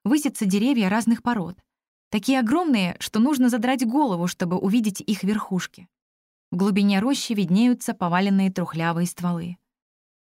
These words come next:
Под деревьями трава. Воздух наполнен запахом перегноя. Это уже совсем не ухоженные аллеи, по которым я шла до этого.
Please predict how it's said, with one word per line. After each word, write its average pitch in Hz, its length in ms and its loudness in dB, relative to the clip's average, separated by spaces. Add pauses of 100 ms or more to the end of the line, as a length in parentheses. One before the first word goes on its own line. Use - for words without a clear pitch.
(160)
Под 208 120 2
деревьями 240 480 2
трава. 170 480 -2 (680)
Воздух 247 480 0
наполнен 202 560 2
запахом 175 480 -2
перегноя. 175 600 -4 (680)
Это 254 240 -2
уже 220 180 0
совсем 220 480 0
не 175 100 2
ухоженные 175 580 0
аллеи, 196 340 2
по 175 100 -8
которым 196 380 -2
я 160 160 0
шла 180 220 -2
до 175 100 0
этого. 175 480 -4